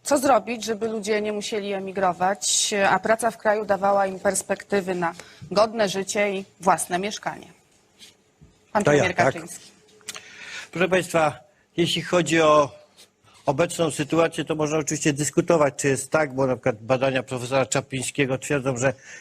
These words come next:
Speaker 2: jest inaczej, ale my przyjmujemy ten wariant, e,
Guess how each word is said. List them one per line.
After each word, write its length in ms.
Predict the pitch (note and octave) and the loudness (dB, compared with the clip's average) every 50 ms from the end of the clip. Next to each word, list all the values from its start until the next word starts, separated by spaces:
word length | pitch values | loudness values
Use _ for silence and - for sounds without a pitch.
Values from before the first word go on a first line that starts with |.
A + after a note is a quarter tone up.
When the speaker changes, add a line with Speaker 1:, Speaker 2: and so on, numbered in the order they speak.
| - - | -6 -2
Speaker 2:
jest 200 | D3 D3+ - - | -2 -2 0 0
inaczej, 360 | D3+ E3 E3+ E3 E3 F#3 F3 | 0 0 0 0 2 2 4
ale 200 | D#3 D3 D3+ D3+ | 4 4 4 2
my 160 | D3 E3 G3 G3 | 4 4 4 4
przyjmujemy 640 | F#3+ - - F3+ E3 D3+ D#3+ E3 E3+ E3+ E3+ E3 D#3+ | 2 2 2 2 2 2 2 2 2 2 2 2 0
ten 280 | - E3 E3 D#3+ D#3 - - - - - - - - _ - | 0 0 -2 -2 -4 -10 -14 -18 -20 -20 -20 -20 -16 _ 0
wariant, 680 | A#2 E3 E3 D#3 D3 D#3 E3 D#3+ D#3 C#3 - - - - | 0 2 2 2 2 0 0 0 -2 -4 -8 -8 -4 0
e, 260 | D#3 D3+ D3+ D3+ C3+ | 2 2 2 2 0